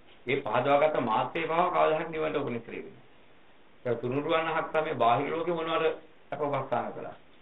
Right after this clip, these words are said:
ඒ ලබන පිනක් තියෙනවා. ඒකේ නරකක් නෑ. පිනේ නරකක් නෑ. දැන් ඔය බාහුංචේ සරණං යන්ති පබ්බතානි වනානිත, අ,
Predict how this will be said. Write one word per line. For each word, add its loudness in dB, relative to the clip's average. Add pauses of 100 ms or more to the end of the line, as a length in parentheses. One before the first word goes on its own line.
(340)
ඒ 2
ලබන 6
පිනක් -2
තියෙනවා. -6 (1080)
ඒකේ 0
නරකක් -2
නෑ. -8
පිනේ 0
නරකක් -4
නෑ. -10 (1700)
දැන් 0
ඔය 0
බාහුංචේ 4
සරණං -2
යන්ති -4
පබ්බතානි 2
වනානිත, -2
අ, -10